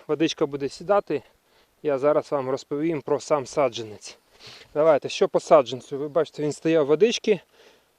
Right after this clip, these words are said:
Неважливо, як він у вас зберігався, чи десь ви його придбали, чи як. Все одно про-, про-, треба провести вимочку саджанця.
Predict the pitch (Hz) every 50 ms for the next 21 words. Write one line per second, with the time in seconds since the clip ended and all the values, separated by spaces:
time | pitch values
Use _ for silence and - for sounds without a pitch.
0 | _ _ _ _ _ _ - - - - - 165 175 185 180 151 185 196 175 170
1 | 160 170 160 - - 165 156 151 151 151 143 - - - 151 127 123 131 160 170
2 | 151 156 190 214 190 - - 156 139 - 165 139 143 160 - - 156 151 147 135
3 | 143 135 - 156 135 135 147 180 175 165 147 131 - - 151 156 175 175 - -
4 | _ _ _ - - - _ _ _ _ _ _ - - - - 196 196 190 190
5 | 208 196 - - 170 175 156 - 170 170 165 151 127 - - _ - 175 185 180
6 | 170 151 - 151 147 170 165 - - 170 156 - - - 143 135 175 165 151 139
7 | - - - 123 - - 151 135 110 117 117 107 - - 104